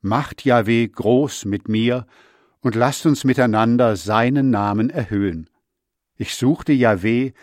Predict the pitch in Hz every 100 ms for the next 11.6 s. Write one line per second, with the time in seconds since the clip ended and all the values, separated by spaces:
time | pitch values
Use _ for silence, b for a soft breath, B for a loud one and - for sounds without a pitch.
0 | b b b _ 160 151 - 120 110 147
1 | 110 131 135 135 117 107 - - b b
2 | b - 113 - - 123 156 147 139 135
3 | - 120 123 - - 131 156 - 110 110
4 | 95 123 113 98 95 - _ _ _ _
5 | _ _ _ _ _ _ _ _ _ _
6 | _ _ _ _ _ _ _ 123 139 131
7 | 120 151 143 147 104 120 - 139 135 -
8 | 107 - - 101 101 120 127 123 b b
9 | b b b _ - 123 131 - 131 143
10 | 123 143 - 131 123 113 117 - - 156
11 | - 107 101 - 92